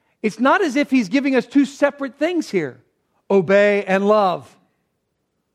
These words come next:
This is one and the same. You wanna, you wanna guard your love?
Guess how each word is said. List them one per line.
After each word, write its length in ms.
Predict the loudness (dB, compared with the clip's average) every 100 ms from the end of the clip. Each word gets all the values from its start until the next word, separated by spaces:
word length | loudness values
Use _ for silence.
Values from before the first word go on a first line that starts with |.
| _ _ _ _ _ _ _ _ _ _ _ _ _
This 200 | -8 -8
is 140 | -8
one 400 | -2 2 4 2
and 120 | 0
the 60 | -2
same. 520 | -2 -2 -2 -4 -8 -16 _ _ _ _ _ _ _ _ _ _ _ _ _ _ _ _ _ _ _ _ _ _
You 140 | -4 -2
wanna, 240 | 0 -4
you 140 | -4 -2
wanna 160 | -2
guard 480 | -4 -2 2 2 0
your 180 | -6 -6
love? 480 | 0 2 2 -2